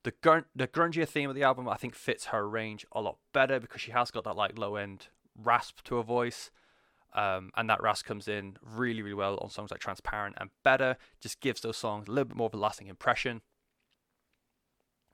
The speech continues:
Uh, she could still sound subdued and very quiet while still maintaining a note. Uh, I find that a lot of artists, when they try and do, like, the low,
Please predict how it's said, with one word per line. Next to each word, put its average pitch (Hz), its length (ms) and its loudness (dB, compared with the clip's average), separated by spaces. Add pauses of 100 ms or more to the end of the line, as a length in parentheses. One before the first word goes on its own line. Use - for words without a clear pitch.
(160)
Uh, 107 340 2
she - 160 -8
could 120 100 -6
still 151 560 0 (1400)
sound 165 460 2
subdued 147 600 -2
and 135 100 -6
very 127 180 4
quiet 120 480 2
while 117 80 -4
still 123 200 -6
maintaining 117 360 -4
a 107 40 -6
note. 117 340 -2 (100)
Uh, 117 120 2 (320)
I 117 140 4
find 120 460 2
that - 80 2
a 110 40 2
lot 117 120 4
of 113 80 0
artists, 110 600 2 (520)
when 127 140 0
they 123 60 -2
try 117 220 -8
and 110 100 -12
do, 107 140 -12
like, 107 180 -14
the 101 100 -16
low, 107 380 -10